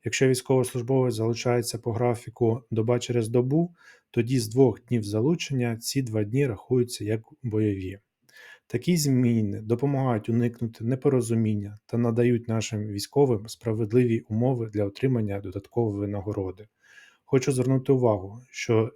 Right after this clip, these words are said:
ці, е, зміни, вони застосовуються з двадцять дев'ятого вересня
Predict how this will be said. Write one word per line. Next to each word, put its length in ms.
ці, 440
е, 300
зміни, 520
вони 380
застосовуються 840
з 60
двадцять 340
дев'ятого 460
вересня 560